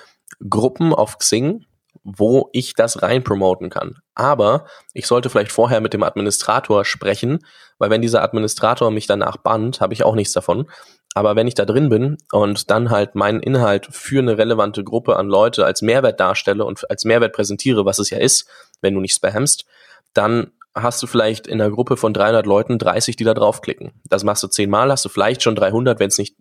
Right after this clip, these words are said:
jedes Mal dieselben sind, die in derselben, also in den anderen Gruppen sind. Jetzt mal nur als Beispiel genannt, ist das eine Möglichkeit. Und da ist dann eben der Punkt, dass du das auch auf Facebook machen kannst, ähm, mit Gruppen.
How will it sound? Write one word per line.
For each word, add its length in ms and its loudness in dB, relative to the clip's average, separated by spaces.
jedes 260 -4
Mal 100 0
dieselben 380 2
sind, 180 0
die 60 -4
in 60 -4
derselben, 440 -2
also 160 -8
in 100 -4
den 120 -2
anderen 180 0
Gruppen 260 2
sind. 240 0
Jetzt 180 0
mal 200 4
nur 180 2
als 160 -4
Beispiel 360 0
genannt, 420 -2
ist 180 -4
das 160 0
eine 220 0
Möglichkeit. 720 -6
Und 180 -4
da 140 2
ist 120 -4
dann 120 0
eben 160 0
der 100 4
Punkt, 380 0
dass 480 0
du 100 2
das 160 0
auch 100 -2
auf 140 0
Facebook 360 -2
machen 240 0
kannst, 500 -2
ähm, 340 -2
mit 220 -2
Gruppen. 460 -2